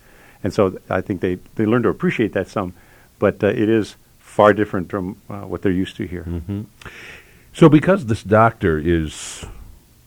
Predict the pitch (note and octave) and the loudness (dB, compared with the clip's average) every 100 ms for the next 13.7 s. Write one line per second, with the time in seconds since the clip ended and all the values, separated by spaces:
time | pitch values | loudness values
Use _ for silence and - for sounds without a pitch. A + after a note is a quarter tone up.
0 | - D#2+ D2 - - - _ - - A#2 | -6 -6 -6 -12 -20 -20 _ -10 4 6
1 | G#2+ - F2+ - F#2 F2 F2 G2 F#2+ D#2 | 6 0 -8 -6 -2 2 4 4 2 0
2 | E2 C#2+ F#2 F2+ D#2 - C#3 G2+ D2+ - | -4 0 -2 0 -2 0 2 0 -2 -12
3 | _ _ - G2 G2 F#2 G#2+ F#2+ G#2 E2 | _ _ -2 2 2 4 4 4 0 0
4 | G2+ B2 - A2+ A#2+ B2 F#2+ D#2 E2+ E2 | 2 0 2 0 2 0 -2 -2 -2 -2
5 | D#2+ - G#2 F2+ E2 A2 A2+ - - _ | -4 -4 -2 -2 0 2 0 -2 -20 _
6 | _ _ F#2 F2+ G#2 A2 - G2 F#2 F2 | _ _ -4 2 4 2 0 -4 -2 -2
7 | F2 - - - _ - - C3 G#2 F2 | -6 -6 -20 -20 _ -12 -2 0 0 -2
8 | - F2+ A2+ A2+ D2+ - _ _ _ - | -4 -2 0 2 -2 -6 _ _ _ -4
9 | G2 E2+ A2 A2+ F#2 F2 C3+ B2 - F2+ | 0 4 6 6 2 -2 0 0 0 -2
10 | F2 A#2 - D#2+ C2 A#1 D2 E2 E2+ E2 | 2 0 -2 -10 -8 -8 -6 -2 -2 -2
11 | F#2+ G#2 G2 G#2+ F2 F#2 A#2+ F#2+ C#2+ C2+ | -4 -4 0 0 2 2 2 2 -2 -6
12 | B1 - G1+ - - _ - A2 A2+ G#2+ | -10 -14 -18 -20 -20 _ -6 0 4 6
13 | A#2 A#2 G2+ G2 G2 G2+ | 4 2 0 0 0 -2